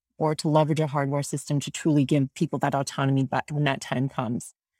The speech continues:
So, you know, will it be a ledger-like thing? Will it be, like, a hub that also can store, you know,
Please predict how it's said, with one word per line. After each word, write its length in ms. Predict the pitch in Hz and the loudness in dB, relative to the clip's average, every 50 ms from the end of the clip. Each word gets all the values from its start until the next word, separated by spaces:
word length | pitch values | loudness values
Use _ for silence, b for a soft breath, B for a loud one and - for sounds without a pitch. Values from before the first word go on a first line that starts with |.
| _ _ _ _ _ | _ _ _ _ _
So, 520 | - - - 180 156 143 143 139 135 135 - - | -12 -6 -2 0 0 0 0 -2 -4 -6 -8 -2
you 120 | - 175 160 | 2 2 4
know, 120 | 135 131 | 4 4
will 180 | 139 143 147 147 | 4 2 0 0
it 80 | - | 2
be 140 | - 151 147 | 4 4 4
a 80 | 147 139 | 6 6
ledger-like 580 | 139 147 147 139 - 156 151 160 156 156 - | 4 4 2 2 2 2 2 2 2 0 -2
thing? 300 | - - 170 160 160 160 | 0 2 2 4 4 4
Will 100 | 156 147 | 4 4
it 80 | 147 - | 2 2
be, 120 | - 143 | 2 2
like, 180 | 143 139 135 - | 2 2 2 0
a 80 | 139 | -2
hub 420 | 131 - - 170 151 151 151 151 143 | -4 -2 0 4 4 4 4 4 0
that 100 | 147 123 | 0 0
also 300 | 135 143 147 - - 151 | 2 0 0 -2 -4 -4
can 160 | - 156 143 | 0 0 0
store, 520 | - - - 147 143 143 143 143 143 135 - _ _ _ _ _ _ _ _ - | 0 0 -2 0 0 2 2 0 -2 -4 -8 _ _ _ _ _ _ _ _ 0
you 80 | 160 | 2
know, 260 | 143 139 131 131 123 | 4 4 4 2 0